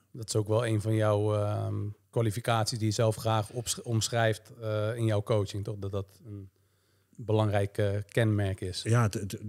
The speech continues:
Speaker 2: het is belangrijk, zeker als je, als je coach bent, om,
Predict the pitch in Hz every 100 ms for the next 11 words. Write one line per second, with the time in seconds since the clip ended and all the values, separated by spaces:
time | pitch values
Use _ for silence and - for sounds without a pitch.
0 | 110 101 104 - - 104 101 107 107 87
1 | 98 - 101 98 - 98 90 82 92 95
2 | - 104 101 85 82 90 90 87